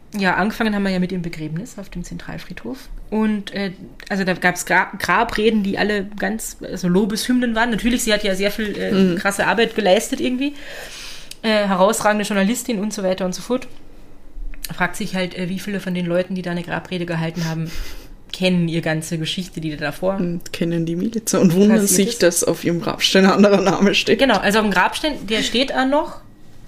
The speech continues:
Speaker 1: Ähm, es ist das gleiche Grab, in dem, äh, ihr Mutter, die Maria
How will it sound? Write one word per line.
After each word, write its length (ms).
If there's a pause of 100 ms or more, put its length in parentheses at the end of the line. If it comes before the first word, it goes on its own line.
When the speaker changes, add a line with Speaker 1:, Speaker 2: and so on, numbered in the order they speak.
(260)
Speaker 1:
Ähm, 300
es 160
ist 160
das 200
gleiche 360
Grab, 380
in 160
dem, 200
äh, 580
ihr 120
Mutter, 300
die 100
Maria 360